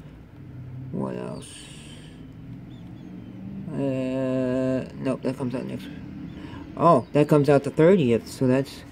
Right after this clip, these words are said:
what's today? Today's the twenty. Yeah, today's twenty. So they got some coming out on the thirtieth.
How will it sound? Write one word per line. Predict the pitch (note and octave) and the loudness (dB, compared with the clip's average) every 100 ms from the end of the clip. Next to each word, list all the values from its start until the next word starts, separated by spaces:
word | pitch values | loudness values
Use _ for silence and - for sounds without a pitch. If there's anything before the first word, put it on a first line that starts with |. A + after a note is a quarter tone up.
| - | -8
what's | - C#3+ | -4 -2
today? | D#3 C3+ A#2 A2+ | 0 2 0 -2
Today's | - C#3 C3 | -4 -4 -6
the | B2 | -6
twenty. | C3+ C3+ C3 - C#3+ | -4 -4 -4 -2 4
Yeah, | D3 | 6
today's | A#2+ C#3+ C#3+ | 6 4 4
twenty. | D3 C#3+ - - - - - - - - | 2 0 -2 -12 -16 -16 -18 -18 -18 0
So | C3+ | 6
they | C3+ | 8
got | D#3 | 8
some | D3 D3 | 8 4
coming | D3 D3 | 6 6
out | C#3+ | 6
on | |
the | C3 | 4
thirtieth. | A2+ D#3+ E3 D#3 A#2+ G#2+ | 4 6 8 8 6 4